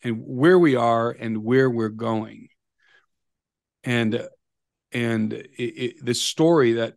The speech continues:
we're caught up in, you know, the, this, this, the, the, we're, it's like C S Lewis said that the, that the, that the, the biblical narrative is, is an epic myth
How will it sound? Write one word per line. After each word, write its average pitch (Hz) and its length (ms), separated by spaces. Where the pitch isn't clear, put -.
we're 120 160
caught 123 260
up 127 220
in, 107 260
you - 80
know, 113 200
the, 107 360
this, - 400
this, 113 420
the, - 80
the, - 200
we're, 131 200
it's - 160
like 123 120
C 135 160
S 120 160
Lewis 127 240
said 107 180
that 107 140
the, 113 160
that 120 220
the, 113 220
that 113 160
the, 113 280
the 120 80
biblical 147 440
narrative 120 600
is, 113 440
is 107 600
an 120 220
epic 135 520
myth 120 680